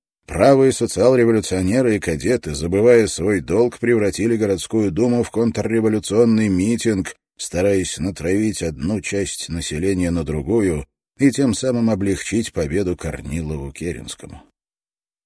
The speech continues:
Вместо исполнения прямых своих обязанностей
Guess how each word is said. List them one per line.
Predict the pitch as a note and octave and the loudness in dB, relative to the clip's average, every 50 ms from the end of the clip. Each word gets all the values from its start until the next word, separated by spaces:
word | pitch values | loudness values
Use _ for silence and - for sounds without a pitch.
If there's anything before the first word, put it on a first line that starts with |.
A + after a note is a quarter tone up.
| _ _ - | _ _ -6
Вместо | - F2 G2 C3 D#3 D3 - - D3 | 0 2 6 6 6 4 6 4 4
исполнения | C#3+ - - A#2+ B2 A#2+ A#2+ C3 C#3+ D3+ C#3+ C3+ A#2+ | 4 4 6 6 6 6 8 6 6 8 8 6 6
прямых | - - G#2 G#2 G2+ G#2 C3+ D3 | 4 2 2 2 4 4 2 2
своих | - - G2+ F#2+ G#2 C3 B2+ - | 0 0 2 2 4 4 2 2
обязанностей | F#2+ E2+ D#2+ G2 B2 C3+ C#3+ A#2+ F#2+ E2 - - C#2+ C2 A#1 - | 0 2 2 2 2 2 0 -2 -2 -4 -4 -8 -8 -8 -10 -10